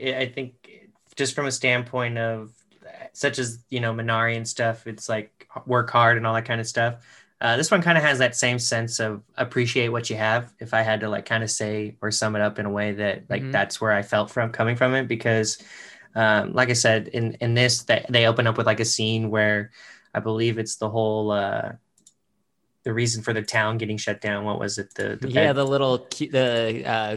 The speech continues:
Speaker 2: cue card or whatever that's, that says
Speaker 1: Yeah,
Speaker 2: that
Speaker 1: it was the
Speaker 2: the
Speaker 1: sheetrock
Speaker 2: sheetrock
Speaker 1: and, yeah, and, like,
Speaker 2: demand
Speaker 1: em-
Speaker 2: dropped or whatever.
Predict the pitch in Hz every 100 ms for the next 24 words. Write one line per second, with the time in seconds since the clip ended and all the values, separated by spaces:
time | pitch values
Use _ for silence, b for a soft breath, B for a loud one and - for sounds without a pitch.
0 | - - 127 117 117 113 107 110 107 104
1 | 107 104 - - 120 110 117 - 110 117
2 | 135 135 127 156 - 175 165 165 147 120
3 | 143 135 123 - 127 120 110 - 120 131
4 | 117 113 117 120 120 - 117 107 104 120
5 | 113 110 107 107 117